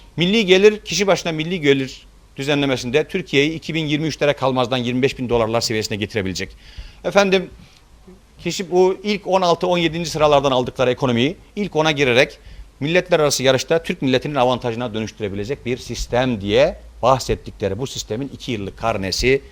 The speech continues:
berbat. Bu iki yıllık karne, Sayın Cumhurbaşkanı'nın "Onu yaptık, bunu yaptık." diye a-, bahsetmiş olduğu yatırımlarla kapatılamaz açıklar vermiştir.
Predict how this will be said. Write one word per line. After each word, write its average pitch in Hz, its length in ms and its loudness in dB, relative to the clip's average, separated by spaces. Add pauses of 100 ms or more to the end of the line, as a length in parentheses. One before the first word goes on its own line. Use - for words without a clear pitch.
(320)
berbat. 110 520 -6 (1080)
Bu 214 100 2
iki 214 140 2
yıllık 175 260 4
karne, 160 440 6 (580)
Sayın 180 240 2
Cumhurbaşkanı'nın 156 720 0
"Onu 147 220 -2
yaptık, 151 360 -2
bunu 147 140 -2
yaptık." 147 380 -2
diye 120 320 6 (640)
a-, - 140 0 (220)
bahsetmiş 156 480 2
olduğu 127 440 0 (300)
yatırımlarla 170 800 0
kapatılamaz 147 580 -2
açıklar 123 380 -2
vermiştir. - 480 -6